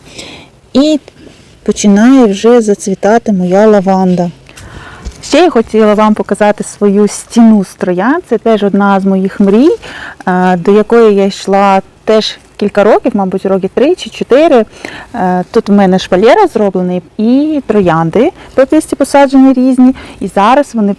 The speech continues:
подивіться, як вони квітують. Тут в мене висаджені кілька сортів троянд, рожеві.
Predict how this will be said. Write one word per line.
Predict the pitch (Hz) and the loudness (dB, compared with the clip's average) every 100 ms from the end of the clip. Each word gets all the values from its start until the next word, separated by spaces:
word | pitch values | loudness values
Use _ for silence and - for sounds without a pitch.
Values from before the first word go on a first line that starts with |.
| - | -6
подивіться, | 180 190 220 185 | -2 -2 -2 -4
як | 190 240 - | -2 -2 -2
вони | 175 208 | -4 -2
квітують. | 208 190 185 180 175 - - - - - | -2 -2 -2 -2 -4 -10 -20 -20 -20 -14
Тут | - 240 | -6 -2
в | 214 | 0
мене | 202 196 | 2 0
висаджені | 190 208 208 190 196 190 185 - | 0 0 -2 -4 -2 0 -2 -4
кілька | 214 208 - 180 - - - - | -4 -2 0 -2 -4 -14 -20 -6
сортів | 202 - - 180 - | -6 -4 -4 -2 -2
троянд, | - 165 170 185 277 208 | -2 0 2 2 2 0
рожеві. | 190 180 - 160 160 180 | -4 -4 -2 0 2 2